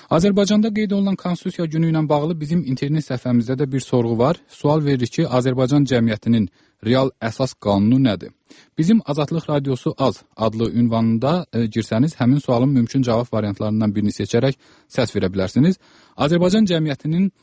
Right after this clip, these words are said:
real əsas qanunu nədir sualına Konstitusiya deyənlər on bir faiz, pul deyənlər altmış dörd faiz, güc deyənlər isə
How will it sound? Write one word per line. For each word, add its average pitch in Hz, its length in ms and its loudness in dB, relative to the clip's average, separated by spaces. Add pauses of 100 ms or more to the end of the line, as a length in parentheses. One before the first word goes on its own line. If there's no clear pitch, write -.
(280)
real 160 260 0
əsas 143 380 -4
qanunu 135 400 2 (160)
nədir 107 300 -2 (100)
sualına 110 540 -2 (300)
Konstitusiya 143 600 -2
deyənlər 113 480 0
on 107 200 0
bir 120 120 -2
faiz, 151 340 0 (460)
pul 202 220 0
deyənlər 123 420 2
altmış 113 400 -4
dörd 131 180 -2
faiz, 151 360 -2 (340)
güc 160 280 0
deyənlər 139 440 2
isə 135 240 0